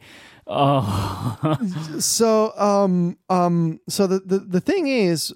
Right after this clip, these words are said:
Speaker 2: uh, when you, I put this charger on the, um, my nightstand. It's a metal nightstand, which I thought, you know, this is gonna, this bodes well in terms of, like,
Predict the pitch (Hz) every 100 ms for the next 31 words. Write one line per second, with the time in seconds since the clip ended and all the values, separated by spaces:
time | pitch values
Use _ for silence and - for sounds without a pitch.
0 | - 185 185 170 175 175 196 196 185 180
1 | 185 _ - 185 214 294 208 202 - -
2 | 185 190 151 143 127 - 139 135 127 131
3 | 120 110 - _ _ - 135 107 - 190
4 | _ _ _ - 127 147 - - - 113
5 | 139 - - - - 175 196 190 233 262
6 | 226 185 175 190 208 - 143 117 151 139
7 | 160 - 190 190 - - 247 240 233 240
8 | 214 180 180 165 143 165 147 127 - -
9 | - - 190 - 135 214 202 160 165 156
10 | 139 113 98 - 170 - 185 170 147 151
11 | 127 143 135 139 -